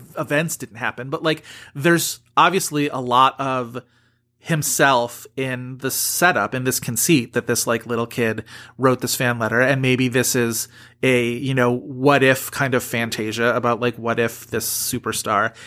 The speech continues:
had maintained correspondence with him or whatever. And I think you're right. And I think that's what then makes, if we're supposed to see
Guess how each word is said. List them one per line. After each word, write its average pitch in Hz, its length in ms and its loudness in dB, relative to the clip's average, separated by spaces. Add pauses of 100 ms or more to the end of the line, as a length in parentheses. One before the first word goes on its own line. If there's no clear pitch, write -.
(140)
had 135 560 2 (720)
maintained 123 600 -6
correspondence 110 680 -6
with 117 120 -14
him 113 140 -12
or 110 60 -14
whatever. 110 380 -8
And 139 200 -6
I 135 80 0
think 147 260 -8
you're 135 80 -4
right. 151 280 0 (260)
And 156 120 0
I 151 60 2
think 170 240 -6
that's 147 420 0
what 131 420 0
then 135 480 -2 (280)
makes, 151 840 -4 (260)
if 147 140 -4
we're 196 320 6
supposed - 520 0
to 160 60 -6
see 143 480 -2